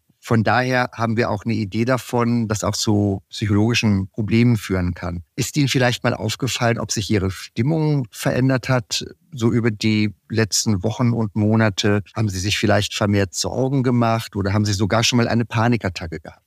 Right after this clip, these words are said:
Das wirkt jetzt total artfremd möglicherweise. Ich könnte mir sogar vorstellen, dass der ein oder andere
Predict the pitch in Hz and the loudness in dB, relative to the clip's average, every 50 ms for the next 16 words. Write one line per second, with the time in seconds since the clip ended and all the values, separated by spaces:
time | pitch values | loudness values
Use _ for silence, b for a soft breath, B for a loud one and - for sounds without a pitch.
0 | _ - 120 113 - - - 104 104 135 180 208 - - - 107 110 117 113 _ | _ -2 -2 -2 -2 -2 -2 0 2 2 2 2 0 -2 0 0 0 0 0 _
1 | - - - - _ _ _ - - 117 - - 139 139 - - 139 - - - | -10 -14 -14 -14 _ _ _ -4 -4 -2 0 2 2 2 2 0 0 -2 -2 0
2 | - 113 95 95 - - - 107 107 95 101 98 - 104 90 90 92 92 92 92 | 0 2 2 0 -2 -2 0 0 2 2 2 0 0 0 0 0 -2 -4 -2 -2
3 | 107 135 180 151 117 104 98 - - 135 127 120 131 127 120 101 104 101 123 117 | 0 0 0 0 -2 -2 -4 -4 -2 -2 0 2 2 2 2 0 0 -2 -2 -2
4 | - - 135 135 123 - - - - 127 120 117 113 - - - - 98 104 120 | 0 0 0 0 0 0 -2 -2 -2 0 0 0 0 -2 -4 -4 -2 0 0 0
5 | 131 131 120 113 101 - 98 110 120 120 110 117 117 113 | 2 2 2 0 0 0 0 0 2 2 2 0 0 -2